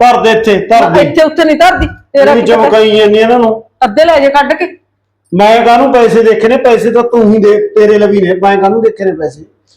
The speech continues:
Speaker 2: ਵੇ ਜਾਣਦਾ, ਜੇ ਐਡੀ ਅਣਖ ਵਾਲਾ ਹੁੰਦਾ, ਤੇਰਾ ਭਾਈ ਤੇਰੇ ਖਾਤੇ 'ਚ ਪੈਸੇ ਪਾਉਂਦਾ, ਆ ਮੇਰੇ 'ਚ ਨਾ ਪਾਉਂਦਾ। ਉਹਨੂੰ ਪਤਾ ਵੀ ਤੂੰ ਗੁਰਸਰ ਲਟਾਉਣਾ ਦਾਰੂ ਤੇ।
Speaker 1: ਉਹ ਖਬਰ ਹੈ ਕੀ ਗਿਟਮਿਟ ਕਰੀ ਹੋਈ ਹੈ ਤੇਰੀ, ਬਾਪ ਦਾ ਤੂੰ ਪਰਾਂ ਵਗ ਜਾ।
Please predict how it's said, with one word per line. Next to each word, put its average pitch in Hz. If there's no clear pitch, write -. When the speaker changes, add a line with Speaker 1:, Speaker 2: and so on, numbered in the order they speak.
Speaker 2:
ਵੇ 247
ਜਾਣਦਾ, 277
ਜੇ 196
ਐਡੀ 302
ਅਣਖ 311
ਵਾਲਾ 320
ਹੁੰਦਾ, 302
ਤੇਰਾ 320
ਭਾਈ 370
ਤੇਰੇ 330
ਖਾਤੇ 320
'ਚ 285
ਪੈਸੇ 311
ਪਾਉਂਦਾ, 302
ਆ 320
ਮੇਰੇ 311
'ਚ 311
ਨਾ 294
ਪਾਉਂਦਾ। 302
ਉਹਨੂੰ 349
ਪਤਾ 370
ਵੀ 381
ਤੂੰ -
ਗੁਰਸਰ 339
ਲਟਾਉਣਾ 381
ਦਾਰੂ 320
ਤੇ। 311
Speaker 1:
ਉਹ 208
ਖਬਰ 190
ਹੈ 214
ਕੀ 202
ਗਿਟਮਿਟ 185
ਕਰੀ 180
ਹੋਈ 180
ਹੈ 180
ਤੇਰੀ, 180
ਬਾਪ 180
ਦਾ 190
ਤੂੰ 180
ਪਰਾਂ 185
ਵਗ 160
ਜਾ। 175